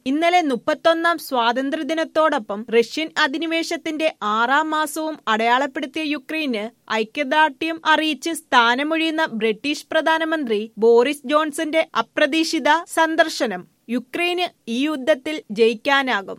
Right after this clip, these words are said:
ജയിച്ചിരിക്കും. കീവിൽ യുക്രൈൻ പ്രസിഡന്റ് വോളോഡിമർ സെലൻസ്കിയുമായുള്ള കൂടിക്കാഴ്ചയ്ക്കിടെ ബോറിസ് പറഞ്ഞു. ബോറിസ് ഇത്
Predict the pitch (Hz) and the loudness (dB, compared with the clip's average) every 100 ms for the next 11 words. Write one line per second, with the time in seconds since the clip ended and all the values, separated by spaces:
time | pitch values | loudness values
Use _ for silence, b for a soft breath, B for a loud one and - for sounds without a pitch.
0 | 190 214 233 220 254 202 - 156 - 285 | -2 0 0 -2 -6 -6 -12 -16 -4 0
1 | 320 349 359 - 240 262 - 330 339 349 | 2 0 -4 -4 -4 -4 -2 -2 0 0
2 | 330 330 339 320 208 233 247 269 294 302 | 0 2 0 0 2 4 6 6 4 2
3 | 311 311 330 339 - 311 330 330 320 - | 0 0 0 -2 2 2 4 0 -4 -2
4 | 349 339 339 330 285 226 226 254 240 247 | 0 2 4 4 2 0 0 -4 -2 -2
5 | 262 - 320 302 349 262 320 320 214 220 | -2 2 2 2 -4 -2 -2 -2 0 2
6 | 226 262 - - 208 202 214 214 _ - | 2 0 -4 -2 -2 -2 -6 -8 _ 2
7 | 226 240 269 320 - 285 277 | 6 6 4 -2 -6 -6 -4